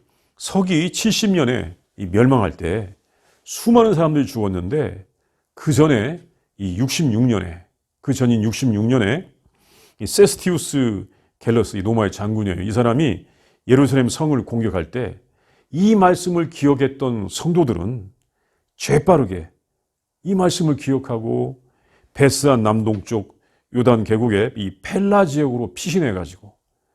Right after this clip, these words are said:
사 년 후에 발생한 멸망 사건의 참변을 피하겠다고 합니다. 이것이 유대 역사가 이 유세푸스의 기록에 나오고 있습니다.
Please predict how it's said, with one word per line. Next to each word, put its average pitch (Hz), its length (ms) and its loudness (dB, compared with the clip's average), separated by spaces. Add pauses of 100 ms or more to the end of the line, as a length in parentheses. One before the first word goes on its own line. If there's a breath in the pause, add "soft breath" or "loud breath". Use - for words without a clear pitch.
(380)
사 - 320 -2
년 170 180 2
후에 131 220 2
발생한 117 680 -6 (340)
멸망 127 440 4
사건의 98 500 -8
참변을 107 640 -10 (400)
피하겠다고 110 560 -2
합니다. 95 420 -10 (380)
이것이 147 560 -2 (300 soft breath)
유대 113 340 2
역사가 95 640 -4 (300)
이 85 180 -14
유세푸스의 113 680 -4
기록에 95 300 -6
나오고 95 300 0
있습니다. - 540 -14